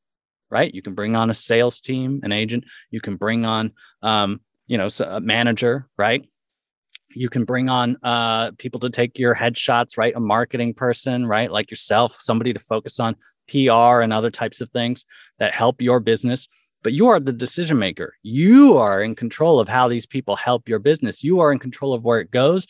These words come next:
And you can decide, "I'm going down this path, but I don't want to do that anymore. Now we're taking a right and we're moving in this direction. We're growing this, or we're gonna do this thing for a little while, build up resources, and then make a big leap over here." There's no one to tell you you can't.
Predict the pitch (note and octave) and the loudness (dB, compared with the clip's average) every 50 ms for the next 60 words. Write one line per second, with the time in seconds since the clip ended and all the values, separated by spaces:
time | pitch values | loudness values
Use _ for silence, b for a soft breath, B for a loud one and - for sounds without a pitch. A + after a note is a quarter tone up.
0 | B B B B G#2+ A#2+ D3 - D#3+ C3+ B2 A#2+ A2+ - D3 B2+ B2 B2 A#2 A#2+ | B B B B -2 -2 0 2 2 0 0 0 -4 -2 0 2 2 2 2 0
1 | D3+ E3+ D3+ F3 E3+ E3 D#3 D#3+ D#3+ E3 E3 D3+ - _ F3 D#3+ F3 E3+ - - | -2 0 -2 -2 -2 0 0 -2 -2 -2 -4 -8 -8 _ -4 -2 -2 -4 -6 -4
2 | A2 A#2 C#3+ D#3 D#3+ D#3 E3 D#3+ D3+ D3 D#3 C#3+ C3+ A#2 G#2 F#2 G2+ G2 G2+ G2 | -2 0 0 0 -2 -4 -4 -6 -6 -6 -6 -4 -4 -4 -4 -6 -8 -8 -6 -4
3 | F#2+ F#2+ F#2+ G#2+ A#2 A#2 A#2+ - - B2+ - B2+ A#2+ A2+ A#2 B2 C3+ D3 - B | -4 -4 -2 -2 -2 -2 -2 -2 -4 -4 -4 -2 -2 0 2 2 2 0 -2 B
4 | B B B B - G2+ G#2 G2+ G#2 G#2+ B2 B2+ B2 B2 B2 A#2+ B2 B2 - - | B B B B -8 -6 -4 -2 0 2 2 2 4 2 4 2 2 0 -2 -6
5 | - F#2+ F2 E2 - - C#2 B1 - b b b b _ - F#2+ F#2+ F#2+ G2+ A2 | -6 -4 -4 -4 -6 -10 -14 -14 -16 b b b b _ -8 -8 -6 -4 -2 0
6 | A2+ A#2+ B2+ B2 B2 B2+ B2 F2+ - - - - A#2+ A#2 E3 G3+ G3+ D#3+ D3 A#2 | 0 2 2 2 2 2 2 0 -4 -6 -12 -10 -4 -2 0 2 4 4 2 4
7 | A#2 F3 G#3+ G#3+ D3+ C#3+ - - - - G#2+ G2+ G2 - - G2+ G2 G2 - F2 | 4 4 4 4 4 2 0 0 -4 -6 -6 -6 -8 -8 -6 -4 -2 -2 0 0
8 | F#2 G2 F2+ F#2 G2 A2+ - _ - B2 B2+ B2 A#2+ G#2+ - - C#3+ G3+ A3 - | 0 2 2 2 2 0 -2 _ 0 0 2 2 0 -2 0 0 0 0 0 0
9 | - - A#2+ G#2+ G2 - - A2+ G#2+ - - A2 A2 A#2+ B2+ C3 B2+ A2 G#2 G2+ | -2 0 0 0 -2 -4 -8 -12 -12 -10 -8 -4 -2 0 2 2 2 2 0 -2
10 | - G2+ - - A2+ G2+ F#2+ G#2+ G#2+ A2 G#2+ - - G2+ F#2+ F#2+ G2 - - A#2 | -6 -6 -4 -4 -4 -4 -4 -4 -4 -4 -4 -2 -2 -4 -2 -2 -6 -8 -6 -6
11 | G2+ D#2+ - _ _ _ _ _ _ _ _ _ _ _ _ _ _ _ _ _ | -6 -6 -6 _ _ _ _ _ _ _ _ _ _ _ _ _ _ _ _ _
12 | _ _ - - - G2 - - G#2 G2+ G#2 G#2+ G2+ F#2 - A#2 G#2+ G#2 G#2 G2 | _ _ -12 -6 -6 -6 -6 -4 -4 -4 -2 -4 -4 -4 -2 0 0 0 -2 -4
13 | G#2 G2+ - A#2 B2 C#3 C3 C3+ | -8 -10 -10 -10 -10 -10 -10 -12